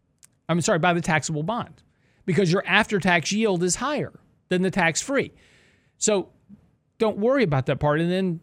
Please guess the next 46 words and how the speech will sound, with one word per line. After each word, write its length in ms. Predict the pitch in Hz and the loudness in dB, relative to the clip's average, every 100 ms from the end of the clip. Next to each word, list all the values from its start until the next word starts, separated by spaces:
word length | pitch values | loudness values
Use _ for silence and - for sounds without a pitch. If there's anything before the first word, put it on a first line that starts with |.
| _ | _
you 100 | 175 | -2
know, 140 | 135 | 0
you 160 | 143 160 | 0 0
can 160 | 165 | 0
work 180 | 151 156 | 0 0
on 140 | 156 143 | -2 -2
trying 180 | 143 | -2
to 60 | 143 | -2
figure 180 | 151 143 | -2 -2
out 180 | 123 - | -2 -4
some 160 | 147 | -6
ways 280 | 127 127 127 | -2 -2 -2
to, 240 | 151 131 117 | -2 -4 -4
you 120 | 131 | -4
know, 160 | 117 127 | -4 -6
mitigate 380 | 127 120 123 113 | -4 -2 -2 -4
some 140 | 120 | -4
taxes 340 | 120 110 - 117 | -4 -4 -6 -6
down 160 | 101 | -6
the 80 | 104 | -4
road. 200 | 170 - - _ _ _ _ _ _ _ - _ _ _ _ _ _ _ _ _ _ _ | -4 -6 -10 _ _ _ _ _ _ _ -20 _ _ _ _ _ _ _ _ _ _ _
So 140 | 208 | 0
make 160 | 269 269 | 2 2
sure 120 | 254 | 2
you 120 | 202 | 2
do 140 | 202 | 2
the 120 | 180 156 | 2 0
evaluation 720 | 143 143 143 131 139 - 120 | 2 2 2 2 0 0 -2
first. 200 | 101 - | -2 -2
Okay, 220 | 190 156 | 0 0
so, 140 | 180 | 2
but 180 | 147 175 | 0 0
back 240 | 226 240 | 2 0
to 80 | - | 0
James's 400 | 175 170 156 135 | -2 0 0 -4
question 320 | - 147 - | -2 -4 -2
specifically. 600 | 123 - 147 139 127 127 123 | -4 -2 -2 0 -2 0 -2
Well, 340 | 127 131 - - | 0 -2 -4 -6
if, 360 | 151 139 143 - | -2 0 0 0
if, 260 | 160 151 | -2 -2
if 300 | - 254 277 | 0 0 0
this 180 | 247 226 | -2 -2
bond 380 | 175 175 180 160 | 0 0 2 2
exists 600 | 131 120 156 104 104 - | 0 2 2 2 -2 -4
for 380 | - 160 151 143 | -2 2 2 2
this 400 | 135 131 117 | 2 2 0